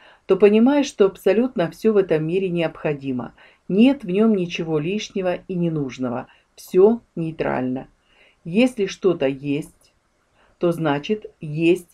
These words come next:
и тот, кому это нужно. Просто все разные в этом мире, на разных уровнях вибраций, с разным опытом, и все имеют право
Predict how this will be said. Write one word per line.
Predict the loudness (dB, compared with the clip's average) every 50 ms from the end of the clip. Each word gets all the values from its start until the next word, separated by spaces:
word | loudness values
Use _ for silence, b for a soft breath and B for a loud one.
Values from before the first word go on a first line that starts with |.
| _
и | -4 -4
тот, | -2 -2 0 2 2 0 0 -2
кому | 0 2 2 2 0 -2 -4 -6 -8 -6 -6
это | -6 -6 -2 -2 -2 -2
нужно. | -2 -4 -6 -8 -8 -10 -10 -10 -10 -12 -14 _ _ _ _ _ _ _ 2
Просто | 4 4 4 6 4 2 0
все | 0 2 4 6 6
разные | 6 6 4 2 0 -2 -4 -4 -2 0
в | 0
этом | 0 0 0 0 0
мире, | 0 0 0 0 0 0 -2 -2 -4 b b b b b b b
на | 0 4 6 8
разных | 8 8 6 4 2 -2 -6 -4 -4
уровнях | -2 0 0 2 2 0 -2 -2 -4
вибраций, | -6 -6 -4 0 2 0 0 0 -2 -8 -8 -4 -2 -2 -2 -4 b b b b b b
с | 2 6
разным | 8 8 8 6 4 2 0 -2 -2 -2 -4 -2
опытом, | 0 0 0 0 -4 -4 -2 -4 -4 -4 -6 b b b b b b -4
и | -4
все | -4 -4 -2 2 4 4 4
имеют | 4 0 -4 -4 -4 -4 -4 -4 -4 -6 -6
право | _ 0 0 2 2 2 0 -4 -4